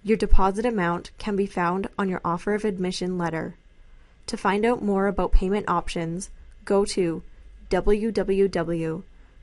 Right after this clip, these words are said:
dot okanagan dot b c dot c a slash fee payment.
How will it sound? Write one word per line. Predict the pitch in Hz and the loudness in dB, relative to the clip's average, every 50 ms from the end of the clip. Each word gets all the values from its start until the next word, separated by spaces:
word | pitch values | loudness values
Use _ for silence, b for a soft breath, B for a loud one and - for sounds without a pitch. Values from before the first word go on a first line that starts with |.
| - | -4
dot | - 185 170 - - | -2 -2 -2 -2 0
okanagan | 185 185 - - 233 214 190 175 175 170 175 170 170 180 196 - - - - - - - - - | 0 0 0 0 0 0 0 0 0 -2 -2 -2 -4 -6 -8 -12 -16 -20 -20 -20 -20 -12 -6 -2
dot | 190 170 - - - | -2 0 -2 -2 -2
b | - 190 190 214 | -2 -2 -2 -2
c | 214 - - - 175 170 165 170 185 - - - - - - - - - - | -4 -4 -4 -4 -4 -4 -4 -6 -8 -10 -14 -20 -20 -20 -20 -20 -14 -6 -2
dot | 196 170 - - - | 0 0 0 -2 -4
c | - - 196 185 190 196 | -6 -4 -4 0 2 2
a | 180 165 165 165 165 190 - - - - - - - | 2 2 2 -2 -4 -6 -10 -14 -20 -20 -20 -20 -16
slash | - - - - 196 180 160 170 180 - - - - - - - - - - - | -12 -8 -4 0 0 2 2 0 -2 -4 -10 -12 -14 -16 -20 -20 -20 -20 -18 -18
fee | - - - 202 185 | -12 -6 -4 -4 6
payment. | - - - 175 170 165 170 - - - - | 8 10 10 10 8 2 -6 -8 -8 -12 -14